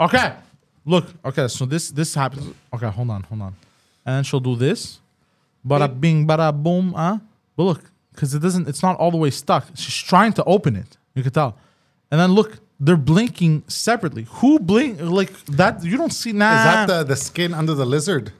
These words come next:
Speaker 1: Nah,
Speaker 2: malfunctioning?
Speaker 1: nah, nah, nah. Press play, press play, bro, up in this bitch.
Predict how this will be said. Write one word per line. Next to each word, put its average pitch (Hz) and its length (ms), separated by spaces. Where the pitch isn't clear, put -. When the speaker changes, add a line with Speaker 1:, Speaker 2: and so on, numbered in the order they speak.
Speaker 1:
Nah, 123 180
Speaker 2:
malfunctioning? 180 360
Speaker 1:
nah, 190 160
nah, 196 200
nah. 190 200
Press 196 260
play, 180 160
press 180 240
play, 160 160
bro, 139 300
up 123 120
in 135 100
this 117 140
bitch. 123 380